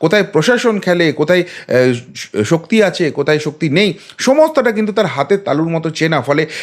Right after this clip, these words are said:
ডায়মন্ড হারবারে তাকে দিলে তাকে নতুন করে শুরু করতে হবে না, পুরোটাই তার তৈরি আছে। তিনি একদম যেখানে শেষ করেছিলেন অবজারভার হিসেবে, প্রার্থী হিসেবে, সেখান থেকেই শুরু করতে পারবেন। এটা কিন্তু অত্যন্ত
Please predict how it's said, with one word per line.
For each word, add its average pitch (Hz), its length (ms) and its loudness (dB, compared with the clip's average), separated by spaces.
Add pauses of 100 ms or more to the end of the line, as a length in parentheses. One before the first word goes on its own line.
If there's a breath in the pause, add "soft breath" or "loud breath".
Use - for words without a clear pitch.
(140 loud breath)
ডায়মন্ড 202 360 0
হারবারে 214 260 2
তাকে 185 260 -2
দিলে 165 320 0
তাকে 170 180 -2
নতুন 226 520 0
করে 285 180 2
শুরু 233 240 0
করতে 196 280 2
হবে 131 260 2
না, 101 120 -2 (340)
পুরোটাই 202 420 2
তার 220 140 -2
তৈরি 196 360 2
আছে। 214 220 2 (220 loud breath)
তিনি 202 200 2
একদম 190 280 0
যেখানে 165 280 0
শেষ 165 240 -2
করেছিলেন 190 420 0
অবজারভার 160 460 0
হিসেবে, 180 300 2
প্রার্থী 143 340 -2
হিসেবে, 165 220 -2
সেখান 131 260 -2
থেকেই 156 160 -2
শুরু 123 220 -4
করতে 123 220 0
পারবেন। 117 280 0 (280 loud breath)
এটা 196 160 2
কিন্তু 226 220 0
অত্যন্ত 196 380 0